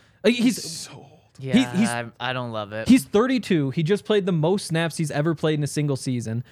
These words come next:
Speaker 1: He had the best passer rating allowed that he's given up since twenty fifteen,
Speaker 2: Wow.
Speaker 1: third best of his career.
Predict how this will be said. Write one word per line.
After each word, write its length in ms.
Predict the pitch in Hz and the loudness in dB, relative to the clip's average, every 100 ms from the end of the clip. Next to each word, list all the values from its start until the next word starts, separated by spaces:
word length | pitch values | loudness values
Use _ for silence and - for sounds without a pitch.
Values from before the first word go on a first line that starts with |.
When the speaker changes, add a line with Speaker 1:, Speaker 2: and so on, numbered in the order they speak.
| _ _ | _ _
Speaker 1:
He 600 | - 175 170 170 165 160 | 0 2 4 4 4 2
had 380 | - 180 180 151 | 0 0 2 2
the 100 | 175 | 2
best 460 | 139 165 208 - | 2 2 0 -4
passer 400 | - 165 185 190 | -2 0 0 0
rating 240 | 190 180 165 | 0 0 -2
allowed 560 | 135 139 131 120 117 | -2 -4 -4 -4 -6
that 100 | 135 | -2
he's 180 | 143 147 | 0 0
given 280 | 135 156 160 | 2 2 2
up 160 | 156 - | 0 -2
since 260 | 147 135 | -4 -4
twenty 260 | - 160 160 | -2 -2 -2
fifteen, 480 | 151 143 - 127 123 | -2 -4 -2 -4 -2
Speaker 2:
Wow. 100 | 170 | 0
Speaker 1:
third 240 | 170 180 | 4 4
best 240 | 156 165 - | 4 2 2
of 60 | |
his 120 | 156 - | -2 0
career. 420 | 147 147 143 | 2 4 4